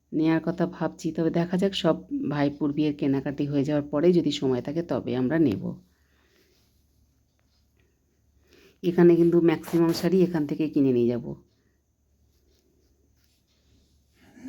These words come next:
আর এই যে এখানে দেখছেন আছে এখানে মসলিন আছে, অর্গেঞ্জা আছে, সব কিন্তু রিজনেবল রেঞ্জের মধ্যেই আছে।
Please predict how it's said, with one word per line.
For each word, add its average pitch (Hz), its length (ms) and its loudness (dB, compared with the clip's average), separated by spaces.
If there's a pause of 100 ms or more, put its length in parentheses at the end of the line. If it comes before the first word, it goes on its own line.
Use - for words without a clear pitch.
(1200)
আর 156 100 -2
এই 160 140 6
যে 156 120 0
এখানে 156 300 0
দেখছেন 156 340 -2
আছে 147 240 -4
এখানে 147 280 0 (540)
মসলিন 160 420 2
আছে, 147 640 -2
অর্গেঞ্জা 147 680 0
আছে, 143 440 -6 (760)
সব 180 360 -2
কিন্তু 180 280 6
রিজনেবল 160 440 4
রেঞ্জের 160 360 2
মধ্যেই 156 400 2
আছে। 135 400 -6